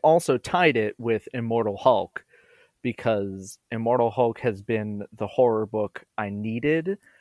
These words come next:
and I'm so, so glad Al Ewing has been just giving us body horror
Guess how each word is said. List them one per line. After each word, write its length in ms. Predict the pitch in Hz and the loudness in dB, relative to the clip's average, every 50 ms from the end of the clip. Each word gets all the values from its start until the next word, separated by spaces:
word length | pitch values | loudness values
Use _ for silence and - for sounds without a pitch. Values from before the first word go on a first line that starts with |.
| _ _ _ _ _ _ _ _ - | _ _ _ _ _ _ _ _ -2
and 580 | 123 113 104 104 101 98 95 98 98 98 98 - - _ _ _ - | -2 0 0 -2 -2 -4 -6 -8 -10 -10 -12 -14 -18 _ _ _ -6
I'm 280 | 117 113 113 110 110 107 | -4 -4 -4 -6 -10 -12
so, 800 | - - - - - - 135 131 127 127 131 131 131 127 127 123 139 | -14 -18 -20 -16 -8 -2 2 2 4 4 2 2 0 0 -2 -4 -8
so 380 | - - - 127 127 123 120 | -12 -4 2 4 4 4 4
glad 420 | 120 - 123 117 110 110 110 110 104 | 2 0 0 0 2 2 0 0 -2
Al 200 | - - 107 104 | -2 -4 -4 -4
Ewing 360 | 104 101 107 107 107 104 101 | -4 -4 -6 -6 -6 -8 -8
has 140 | 98 101 95 | -10 -10 -10
been 160 | - 110 104 | -8 -10 -10
just 180 | 98 98 98 - - - | -8 -10 -10 -12 -12 -8
giving 340 | - 113 107 98 101 98 98 | -6 -6 -4 -4 -6 -8 -6
us 420 | 98 95 92 92 - - - - _ _ _ _ _ _ _ _ _ _ _ _ _ _ _ _ _ _ _ _ _ - | -8 -8 -8 -10 -12 -16 -18 -18 _ _ _ _ _ _ _ _ _ _ _ _ _ _ _ _ _ _ _ _ _ 6
body 400 | - 135 117 113 117 117 117 113 | 8 8 8 8 6 2 0 -2
horror 800 | 101 - 120 113 104 101 101 101 101 98 98 95 95 92 95 | -2 0 0 2 2 2 0 -2 -2 -4 -4 -6 -8 -10 -12